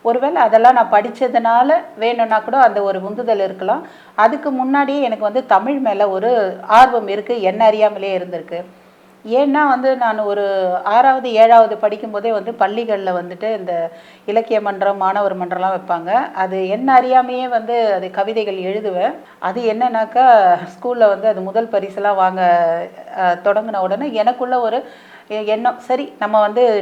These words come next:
ட்ரை, இதை வந்து முயற்சி செய்வோம், எ-, எழுத்துல நமக்கு ஒரு விஷயம் அது ஏதோ தெரியுது அப்படின்னு சொல்லிட்டு அப்போலேருந்து நான் எழுத ஆரம்பிச்சேன். அது எல்லாமே வந்து நான் வந்து ஒரு காகிதத்துல எழுதி எழுதி வச்சிருக்கிறது தான்.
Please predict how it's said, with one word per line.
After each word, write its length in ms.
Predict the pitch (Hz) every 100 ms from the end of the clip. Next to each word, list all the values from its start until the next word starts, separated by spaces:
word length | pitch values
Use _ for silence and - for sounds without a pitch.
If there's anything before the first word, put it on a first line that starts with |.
| 208
ட்ரை, 240 | 220 202
இதை 120 | 226 240
வந்து 160 | 233
முயற்சி 340 | 240 233 233 220
செய்வோம், 460 | 202 180 185 180 185 - - -
எ-, 380 | 202 196 190 185 185
எழுத்துல 420 | 240 302 247 247
நமக்கு 320 | 233 208 202
ஒரு 360 | 190 185 180 175
விஷயம் 340 | 185 190 226
அது 160 | 214 185
ஏதோ 180 | 180 214
தெரியுது 480 | 214 196 208 185 196 180
அப்படின்னு 240 | 208 247 -
சொல்லிட்டு 260 | 381 196
அப்போலேருந்து 680 | 262 196 - 220 202 196 262
நான் 160 | 214 180 208
எழுத 160 | 254 214
ஆரம்பிச்சேன். 500 | 185 175 - 190 240 349 - - - - -
அது 240 | 190 208
எல்லாமே 460 | 214 254 269 262 277
வந்து 260 | 233 226
நான் 180 | 262 202
வந்து 240 | 202 190 247
ஒரு 160 | 202 202
காகிதத்துல 600 | 196 226 226 208 214 220 185
எழுதி 240 | 202 208
எழுதி 260 | 185 202 269
வச்சிருக்கிறது 580 | 214 185 226 208 196
தான். 460 | 185 185 208 285 -